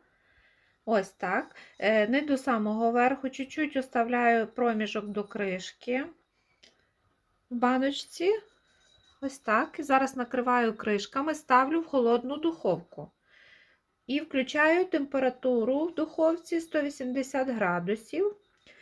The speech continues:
Буду дивитися, щоб як вона закипить вже в баночці, зменшу трошки температуру, приблизно до сто шістдесят, сто п'ятдесят. І в духовці маю випікати її дві годинки. Тоді виймаю і закручую ключом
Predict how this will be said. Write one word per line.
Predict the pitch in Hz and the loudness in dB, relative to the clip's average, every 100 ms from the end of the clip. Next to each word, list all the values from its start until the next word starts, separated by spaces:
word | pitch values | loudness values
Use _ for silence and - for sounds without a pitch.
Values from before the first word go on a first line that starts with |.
| - - - | -20 -20 -4
Буду | 302 320 | 0 2
дивитися, | 220 285 294 269 254 277 | 2 2 0 -2 -4 -2
щоб | 254 262 240 | -2 -2 4
як | 254 254 247 | 6 4 2
вона | 247 254 240 | -2 -2 -2
закипить | 233 220 233 - 220 202 220 - 294 | -4 -4 -8 -4 0 2 0 -2 -8
вже | 269 269 | -4 -4
в | |
баночці, | 254 269 277 320 349 - 349 349 | -2 -2 -2 -6 -8 -8 -4 -2
зменшу | 330 277 262 233 247 | 0 2 2 0 -6
трошки | - 247 - 233 | -2 -4 -4 -4
температуру, | 240 220 233 226 220 247 330 | -2 0 0 -2 0 0 0
приблизно | - 254 247 254 233 214 | 0 0 2 0 0 -2
до | 214 233 220 | 2 2 2
сто | - 262 | 0 -2
шістдесят, | 254 233 220 214 - 208 | 0 -2 -2 -2 -2 -2
сто | - 202 | -2 -8
п'ятдесят. | 196 202 196 208 - 269 403 - - - - _ - | -2 -2 -2 -6 -4 -2 -2 -8 -20 -20 -20 _ -6
І | 262 330 381 | 2 4 4
в | 269 | 2
духовці | 277 320 392 - | 2 2 0 -2
маю | 285 294 302 | -2 2 2
випікати | 269 262 - - 302 311 269 | 2 -4 -6 -2 -2 -2 -6
її | 247 | -4
дві | 208 220 294 | -6 -2 -2
годинки. | 302 302 233 202 180 180 - 220 370 - _ _ _ _ _ _ _ _ _ _ - | 0 -2 -2 0 0 -4 -6 -6 -6 -6 _ _ _ _ _ _ _ _ _ _ -4
Тоді | 311 285 330 | 0 6 6
виймаю | 262 269 233 226 339 466 | 6 2 2 2 4 4
і | 427 349 381 | 4 2 2
закручую | 349 330 302 277 262 254 247 233 | 0 -2 -2 -2 -4 -4 0 0
ключом | 226 233 233 220 - 208 202 220 277 | -2 -2 -2 -2 -2 0 2 0 -6